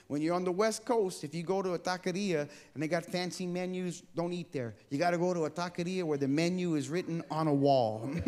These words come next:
<laughs> That's a good taqueria. So we're driving to lunch, and I'm bragging to Jeff. We're, it's, we're, we're a deep, beautiful, diverse culture.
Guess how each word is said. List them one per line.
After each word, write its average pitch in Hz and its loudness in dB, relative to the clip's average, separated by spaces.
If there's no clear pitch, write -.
<laughs> - -14
That's 151 -2
a 165 0
good 160 8
taqueria. 151 4
So 143 -2
we're 170 4
driving 202 8
to 208 2
lunch, 208 4
and 175 0
I'm 185 0
bragging 175 2
to 156 -6
Jeff. 143 0
We're, 170 -4
it's, 170 -12
we're, 196 -2
we're 165 -6
a 143 -4
deep, 175 -6
beautiful, 175 0
diverse 143 -2
culture. 208 -6